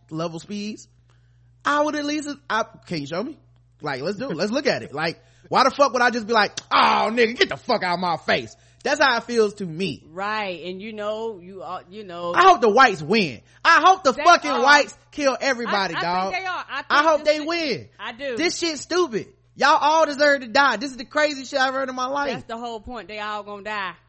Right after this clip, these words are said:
Speaker 1: Oh, yeah, and this nigga tripping. I hope the fucking whites show up at the Citadel just for that one scene of all the Meisters' faces as they're like, "God damn,
Speaker 2: I
Speaker 1: he
Speaker 2: think
Speaker 1: was right."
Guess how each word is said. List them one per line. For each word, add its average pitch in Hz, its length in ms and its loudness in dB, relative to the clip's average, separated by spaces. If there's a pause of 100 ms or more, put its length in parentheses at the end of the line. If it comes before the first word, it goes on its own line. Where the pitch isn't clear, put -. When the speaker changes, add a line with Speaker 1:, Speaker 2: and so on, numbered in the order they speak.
(180)
Speaker 1:
Oh, 160 280 -4
yeah, 151 160 -6
and 135 260 -8
this 220 160 -2
nigga 139 240 -12
tripping. 135 380 -8
I 233 140 -2
hope 247 200 -2
the 180 60 -8
fucking 196 360 -6
whites 175 260 -4
show 202 260 -2
up 190 80 -2
at 190 100 -6
the 170 80 -14
Citadel 156 500 -8 (200)
just 339 200 -10
for - 80 -2
that 202 220 0
one 240 320 -4
scene 220 360 -8
of 160 120 -10
all 196 240 2
the 175 60 -10
Meisters' 175 440 -6
faces 156 460 -10 (240)
as 151 120 -4
they're 175 120 -2
like, 151 400 -6
"God 247 520 0
damn, 220 480 0 (380)
Speaker 2:
I 190 80 -14
Speaker 1:
he 370 140 2
Speaker 2:
think 349 80 2
Speaker 1:
was 330 160 2
right." 311 340 4